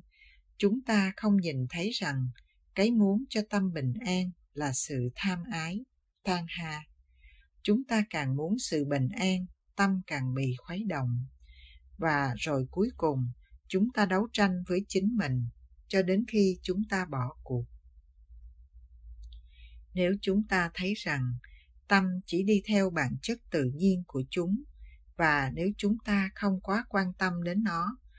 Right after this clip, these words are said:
chúng ta có thể hiểu cách làm việc của nó, như cách cha mẹ hiểu con cái của mình. Trẻ con có thể nói đủ thứ chuyện. Nếu chúng ta hiểu chúng, chúng ta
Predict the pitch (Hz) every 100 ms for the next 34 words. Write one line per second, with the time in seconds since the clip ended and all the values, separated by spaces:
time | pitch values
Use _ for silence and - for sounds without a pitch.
0 | - - _ - 202 254 220 202 185 240
1 | - 135 139 175 135 139 240 - 160 139
2 | 131 135 123 - 139 156 180 185 247 -
3 | - - - - - 196 190 175 165 247
4 | 262 - 214 190 151 135 143 151 131 -
5 | - 196 175 175 175 208 - 165 185 160
6 | 131 123 - - - - - - 160 175
7 | - 208 196 185 - 254 180 139 165 180
8 | 214 190 131 139 - 220 - 151 131 123
9 | 131 _ - _ _ _ 180 196 226 -
10 | 220 - 214 165 143 131 - 180 180 262
11 | - _ - - 185 240 - 196 170